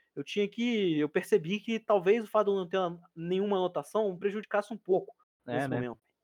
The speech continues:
Speaker 1: E aí você começa a procurar no Google <laughs> o nome dos conceitos, e aí o Google te dá umas informações desencontradas,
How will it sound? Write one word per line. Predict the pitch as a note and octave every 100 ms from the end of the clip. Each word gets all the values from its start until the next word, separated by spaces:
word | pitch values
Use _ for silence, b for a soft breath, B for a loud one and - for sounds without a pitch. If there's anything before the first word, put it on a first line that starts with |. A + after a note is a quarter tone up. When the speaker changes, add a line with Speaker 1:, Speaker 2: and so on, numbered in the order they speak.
| _ _
Speaker 1:
E | A3
aí | G3+
você | A3 A3+
começa | A3+ A3+
a | A3
procurar | A#3+ A3+
no | A#3
Google | G3 F#3+ A#3 G3+
<laughs> | -
o | C4 -
nome | C4 C4
dos | A3+
conceitos, | - B3 - - A3 A#3 G#3 - E3 B B G#3 G3 B3
e | A#3
aí | A#3
o |
Google | G#3 G#3+ G#3+
te | G#3
dá | G#3
umas | G3+
informações | F#3+ G3 G3 F3 F#3+ F3
desencontradas, | F3+ F3+ F#3 F#3+ E3+ D#3 E3 F3+ D3 C#3+ C#3+ D3